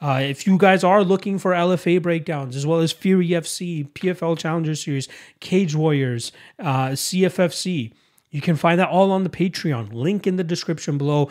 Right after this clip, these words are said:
Best bets and props article for all of those promotions, including U F C, Bellator, and Contender Series once that starts up again. So make sure you guys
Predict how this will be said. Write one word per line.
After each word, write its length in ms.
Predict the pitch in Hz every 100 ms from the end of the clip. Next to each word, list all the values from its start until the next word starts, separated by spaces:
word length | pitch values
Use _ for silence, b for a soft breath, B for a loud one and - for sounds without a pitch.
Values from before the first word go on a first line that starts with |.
| B B
Best 360 | 127 196 - 175
bets 200 | 180 185
and 80 |
props 300 | 151 170 165
article 260 | 175 165 175
for 260 | - 165 165
all 380 | - 196 226 226
of 120 | 165
those 240 | 180 170
promotions, 640 | - 160 165 - 185 202 - B B
including 560 | 170 170 - 196 185 170
U 240 | 156 160
F 80 | 151
C, 300 | - 160 151
Bellator, 580 | 131 151 156 - 160 160
and 260 | 160 160
Contender 420 | 156 139 156 -
Series 320 | - 143 143 - B B
once 200 | 156 147
that 180 | 151 139
starts 320 | - 143 139
up 100 | 143
again. 340 | 143 139 139 135 B B
So 160 | -
make 140 | 139 139
sure 120 | 147
you 60 | 131
guys 260 | 127 123